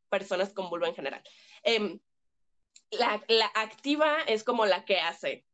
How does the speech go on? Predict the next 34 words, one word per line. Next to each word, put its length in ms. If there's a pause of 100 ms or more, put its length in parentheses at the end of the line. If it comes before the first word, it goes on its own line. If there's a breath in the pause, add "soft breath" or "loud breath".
(120)
o 120
sea, 400
como, 400
como, 600
no 180
sé, 420 (340)
eh, 140
si 160
hay 160
un 100
arnés 320
de 80
por 160
medio, 400
la 140
que 80
se 100
pone 240
el 80
arnés, 400
¿no? 180
O 80
sea, 120
la 140
que 100
hace 180
la, 180
o 140
la 220
que 80
hace 180
los 160
actos 300
penetrativos, 880